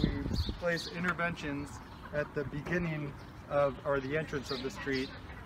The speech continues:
to make a gateway effect and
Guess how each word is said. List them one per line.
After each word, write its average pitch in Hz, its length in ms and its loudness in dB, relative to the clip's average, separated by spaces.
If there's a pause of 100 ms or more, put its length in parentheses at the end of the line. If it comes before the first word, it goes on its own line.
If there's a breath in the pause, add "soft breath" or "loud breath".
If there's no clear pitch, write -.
to 151 80 0
make 151 280 2
a 139 80 2
gateway 135 520 -4
effect 117 400 -6 (480)
and 135 400 0